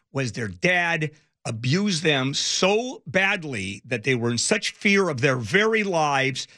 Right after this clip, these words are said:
that they shot him up and killed their mother, and this was with shotguns and shooting him in the head.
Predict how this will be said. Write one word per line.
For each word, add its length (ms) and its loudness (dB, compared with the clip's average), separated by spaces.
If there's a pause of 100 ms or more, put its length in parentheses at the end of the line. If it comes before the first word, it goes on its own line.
(280)
that 240 0
they 140 0
shot 400 0
him 240 0
up 240 0
and 160 0
killed 200 0
their 120 2
mother, 480 2 (240)
and 160 0
this 140 0
was 180 -2
with 120 2
shotguns 720 0
and 100 -2
shooting 300 2
him 100 2
in 100 0
the 100 2
head. 460 2